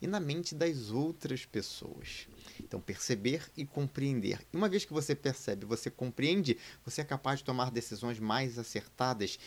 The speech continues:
de moldar o seu comportamento de forma a obter mais êxito na sua comunicação, na sua, nas suas atitudes e principalmente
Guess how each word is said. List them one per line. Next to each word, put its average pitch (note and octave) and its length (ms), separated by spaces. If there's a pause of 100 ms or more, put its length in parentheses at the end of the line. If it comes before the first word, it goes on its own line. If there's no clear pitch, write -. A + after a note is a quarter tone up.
(140)
de - 100
moldar C#3 680
o D3 80
seu C#3+ 240
comportamento B2+ 1040 (260)
de - 140
forma G#2+ 560 (320)
a A#2 180
obter A2+ 480 (140)
mais G2+ 480
êxito A2+ 500 (220)
na G2+ 80
sua - 180
comunicação, A2+ 840 (240)
na - 80
sua, G#2 240
nas G#2+ 140
suas G#2+ 240
atitudes A#2 680 (160)
e - 80
principalmente F3+ 720